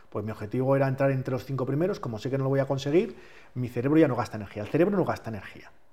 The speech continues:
el cerebro invierte. Entonces, como un banco. Entonces, cuando el cerebro tú le has dicho que vas a entrar entre los cinco primeros,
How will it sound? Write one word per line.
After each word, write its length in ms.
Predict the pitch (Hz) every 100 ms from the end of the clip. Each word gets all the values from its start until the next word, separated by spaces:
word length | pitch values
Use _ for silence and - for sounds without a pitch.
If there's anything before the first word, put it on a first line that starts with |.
| - - -
el 80 | 135
cerebro 500 | 123 160 202 202 -
invierte. 500 | 131 131 117 - - - - - - -
Entonces, 340 | 113 - 123 151
como 140 | 170
un 80 | 139
banco. 300 | 95 92 - - - - -
Entonces, 200 | - 135
cuando 200 | - 120
el 60 | 123
cerebro 260 | 127 160
tú 100 | 190 190
le 40 |
has 60 | 170
dicho 220 | 180 165
que 60 |
vas 120 | 151 147
a 40 |
entrar 160 | 139 143
entre 160 | 135
los 120 | 131
cinco 220 | - 139 131
primeros, 540 | 127 160 214 - -